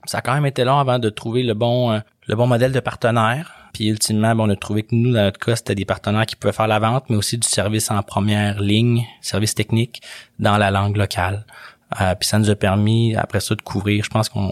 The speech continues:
on couvre officiellement vingt-cinq pays, mais avec un modèle qui est hybride, puis qui est adapté à notre capacité, en fait, de,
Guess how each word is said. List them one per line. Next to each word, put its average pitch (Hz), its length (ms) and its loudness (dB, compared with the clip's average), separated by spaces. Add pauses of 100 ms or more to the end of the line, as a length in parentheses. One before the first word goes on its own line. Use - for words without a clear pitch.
(140)
on 98 140 0
couvre 110 340 0
officiellement 101 520 0
vingt-cinq 113 600 0
pays, 110 300 2
mais 151 80 2
avec 110 200 2
un 113 80 2
modèle 113 360 2
qui - 140 -6
est - 100 -8
hybride, 104 480 -2 (480)
puis - 100 -10
qui - 120 -10
est - 80 -4
adapté 104 380 2
à - 20 4
notre 101 220 0
capacité, 101 600 0
en 92 120 2
fait, 110 340 -2
de, 90 240 0